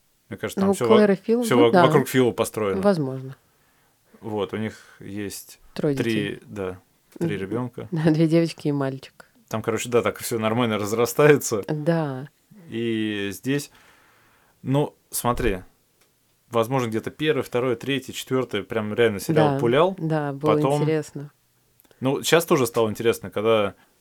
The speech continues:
Speaker 1: короче, старшая дочь забеременела, стало опять интересно. До этого вот что-то пару или трёх сезонов, то есть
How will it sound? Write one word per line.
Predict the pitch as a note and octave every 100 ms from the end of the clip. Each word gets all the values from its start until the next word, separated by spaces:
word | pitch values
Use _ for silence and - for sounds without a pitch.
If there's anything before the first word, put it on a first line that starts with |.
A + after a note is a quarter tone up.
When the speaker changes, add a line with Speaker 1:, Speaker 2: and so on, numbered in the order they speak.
| _
Speaker 1:
короче, | - A#2
старшая | - C3+ - A#2
дочь | A#2+
забеременела, | G2 A2 A#2+ F3 D#3 A2
стало | F#2+ C3+ B2+
опять | B2+ A#2+ -
интересно. | G2 G#2 F#2+ - F#2
До | G#2+
этого | C3 A#2+
вот | G#2 - - _
что-то | - -
пару | - B2 B2 A2
или | G#2
трёх | G#2+ G#2+ - A2 - -
сезонов, | A#2 A#2 D3 C3
то | -
есть | G2 -